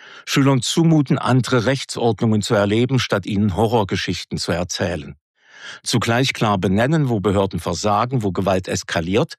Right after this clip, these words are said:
aber ohne daraus ein Feindbild gegen ganze Staaten zu basteln.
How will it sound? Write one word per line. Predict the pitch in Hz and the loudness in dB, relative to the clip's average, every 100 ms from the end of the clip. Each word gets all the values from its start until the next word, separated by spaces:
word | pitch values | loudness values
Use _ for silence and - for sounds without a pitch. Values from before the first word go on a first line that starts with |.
| - - - - - | -20 -20 -20 -20 -4
aber | 135 143 - | 0 0 2
ohne | 147 131 120 | 4 4 2
daraus | 110 110 110 110 | 0 0 0 -2
ein | - 117 | -2 -2
Feindbild | - 95 85 - 90 - | 0 -2 -2 -4 -4 -2
gegen | 87 90 | -4 -2
ganze | 90 80 107 | -4 -4 -6
Staaten | - 123 120 110 | -2 -2 -2 -4
zu | - | -2
basteln. | 92 87 - 85 71 | -2 -4 -4 -8 -8